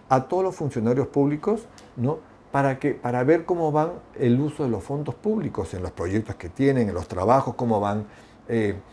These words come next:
eh, sus planes de trabajo, en fin. Es parte del control que ejerce el Congreso, como yo les decía, dentro del, eh, del gobierno. Luego están,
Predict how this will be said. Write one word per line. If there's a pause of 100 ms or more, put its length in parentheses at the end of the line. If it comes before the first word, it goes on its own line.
(280)
eh,
sus
planes
de
trabajo,
en
fin. (360)
Es (140)
parte
del
control
que
ejerce
el
Congreso,
como
yo
les
decía,
dentro
del,
eh,
del
gobierno. (1700)
Luego
están,